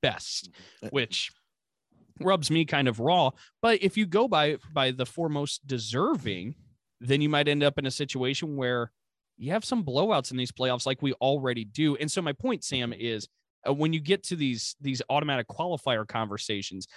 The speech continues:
Speaker 1: I think we both agree because we like the, the purity of sports
Speaker 2: Mm-hmm.
Speaker 1: to be competition and it should be most deserving. So we like the idea of you go to an eight,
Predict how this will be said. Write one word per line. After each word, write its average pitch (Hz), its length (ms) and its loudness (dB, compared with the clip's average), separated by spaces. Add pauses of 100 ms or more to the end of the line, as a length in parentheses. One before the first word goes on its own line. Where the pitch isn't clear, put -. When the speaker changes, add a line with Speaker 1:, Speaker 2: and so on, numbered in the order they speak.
(140)
Speaker 1:
I 180 80 4
think - 260 0
we 214 140 6
both 175 340 4
agree 139 320 2
because 123 400 0
we 123 220 -4
like 120 320 -2
the, 113 260 -2
the 110 80 -6
purity 131 440 -2
of 92 80 -4
sports 135 640 -2 (140)
Speaker 2:
Mm-hmm. 92 260 -8
Speaker 1:
to 147 140 0
be 123 260 0
competition 120 1080 0
and 120 120 -4
it 117 120 -8
should 143 240 -4
be 127 80 0
most 117 280 -2
deserving. 107 580 0
So 113 180 0
we 180 180 2
like 143 260 -2
the 120 120 0
idea 110 500 -2 (240)
of 127 180 -2
you 151 120 -2
go 156 160 6
to 143 120 2
an 127 80 0
eight, 131 180 -2